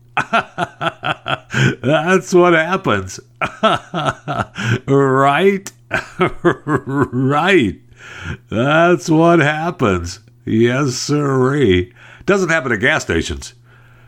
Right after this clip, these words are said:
You know, you'd think that, uh, if you were to purchase gasoline at a certain price, and then the price went up, the gas station would make that extra money. Nope. They just charge you what you have in your tanks. So if you bought ten gallons at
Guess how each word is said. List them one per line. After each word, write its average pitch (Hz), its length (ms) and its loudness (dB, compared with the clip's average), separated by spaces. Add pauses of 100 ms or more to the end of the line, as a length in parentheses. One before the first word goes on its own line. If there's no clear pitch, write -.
(160)
You 139 80 0
know, 143 60 4
you'd 123 200 2
think 156 280 -2
that, 123 300 -2
uh, 107 280 2
if 95 80 -10
you 110 100 2
were 104 80 4
to 101 80 0
purchase 120 400 -2
gasoline 110 640 0
at 101 140 2
a - 40 2
certain 101 300 -4
price, 101 500 0 (280)
and 107 200 -4
then 110 100 -2
the 104 60 0
price 123 300 0
went 107 180 0
up, - 360 -2 (260)
the 98 120 -4
gas 107 260 2
station 131 520 0
would 95 200 2
make 101 320 0
that 101 160 2
extra 98 320 0
money. 98 400 0 (180)
Nope. 92 640 0 (1040)
They 95 100 0
just 87 280 -2 (400)
charge 85 320 -2
you 117 60 2
what 73 180 0
you 78 60 -2
have 78 220 -2
in 73 100 -6
your 67 120 -8
tanks. 78 580 -6
So - 180 -8
if - 120 -8
you 71 80 -4
bought 78 340 -2
ten 78 280 -2
gallons 82 580 0
at 73 320 0